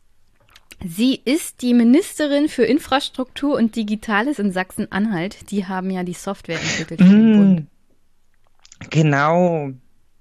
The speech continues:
Speaker 2: Ja, die sind natürlich stolz jetzt, ne? Ja.
Speaker 1: Mm, das klappt so toll.
Speaker 2: Ich war jetzt ganz
Speaker 1: Ich habe
Speaker 2: überrascht. Fünfzehnter März tatsächlich. Das ist mir neu, ehrlich gesagt, dass das bis zum fünfzehnten März laufen soll. Aber gut.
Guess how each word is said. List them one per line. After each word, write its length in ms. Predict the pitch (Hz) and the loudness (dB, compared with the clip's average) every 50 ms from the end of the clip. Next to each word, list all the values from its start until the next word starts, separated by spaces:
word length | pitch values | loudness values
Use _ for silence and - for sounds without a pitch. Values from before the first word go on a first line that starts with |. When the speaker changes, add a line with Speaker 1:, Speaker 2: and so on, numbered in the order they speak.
| _ - | _ -6
Speaker 2:
Ja, 220 | 131 131 135 139 | -2 0 0 0
die 120 | 139 147 | 0 -2
sind 100 | 139 175 | -2 -2
natürlich 340 | 190 202 190 - 196 170 - - | -2 -2 -2 -4 -6 -8 -6 -2
stolz 340 | - 147 135 123 113 - | 0 0 0 0 -2 -6
jetzt, 260 | 120 113 117 - - - | -8 -10 -10 -10 -10 -8
ne? 240 | 123 131 165 220 247 - _ _ _ _ _ _ - | -6 -6 -6 -6 -8 -10 _ _ _ _ _ _ -4
Ja. 220 | - 123 113 - | -4 -2 -2 -4
Speaker 1:
Mm, 300 | - 190 175 165 170 190 - | -6 -8 -10 -10 -12 -10 -6
das 180 | - 196 190 | -6 -6 -4
klappt 280 | - - 240 233 233 - | -2 -2 -2 -2 -2 -2
so 100 | 247 240 | -2 -2
toll. 340 | 220 233 214 185 170 165 160 _ _ _ _ _ _ _ _ _ _ _ _ _ _ _ _ _ _ _ _ - - 254 - - | 0 0 -2 -2 -2 -4 -8 _ _ _ _ _ _ _ _ _ _ _ _ _ _ _ _ _ _ _ _ -14 -12 -12 -6 -4
Speaker 2:
Ich 140 | - 175 - | -2 0 2
war 80 | 180 190 | 4 4
jetzt 140 | 220 220 | 4 2
ganz 180 | - 208 190 - | 2 0 0 0
Speaker 1:
Ich 80 | 175 - | 0 0
habe 80 | 147 | 2
Speaker 2:
überrascht. 280 | 143 165 208 - - - | 2 2 0 -2 -4 -2
Fünfzehnter 500 | - 185 220 - - 233 202 185 156 143 | -2 -2 -2 -2 -2 -2 -2 0 0 0
März 300 | 139 135 139 170 185 - | 0 0 -2 -2 -4 -4
tatsächlich. 640 | 233 202 190 202 196 196 - 214 214 226 247 - _ _ _ _ _ _ _ _ _ _ _ _ _ | -6 -4 -4 -4 -6 -6 -4 -4 -6 -6 -6 -10 _ _ _ _ _ _ _ _ _ _ _ _ _
Das 180 | - 147 - - | -8 -8 -8 -8
ist 160 | 160 - - | -10 -8 -6
mir 120 | 165 151 147 | -4 -2 -2
neu, 300 | 147 147 151 151 139 123 | 0 2 2 2 2 2
ehrlich 340 | - 117 120 123 123 - | 0 0 0 0 -2 -4
gesagt, 380 | - 135 120 127 120 123 123 - | -4 -2 0 0 0 0 0 -4
dass 120 | 123 - | -6 -6
das 180 | - 131 - - | -6 -12 -12 -10
bis 160 | - 120 - | -12 -10 -6
zum 160 | - 127 123 | -4 -4 -4
fünfzehnten 520 | 120 - 135 123 - - 127 - - - 131 | -2 -2 -4 -2 -2 -2 -2 -2 0 0 2
März 280 | 123 123 120 117 - | 2 2 0 0 0
laufen 320 | 135 120 120 113 120 135 123 | 0 0 0 0 -2 -4 -2
soll. 240 | 110 117 117 120 - | 0 0 0 0 0
Aber 240 | 131 139 147 175 | 0 2 2 2
gut. 260 | 180 170 143 117 110 | 0 0 -2 -2 -4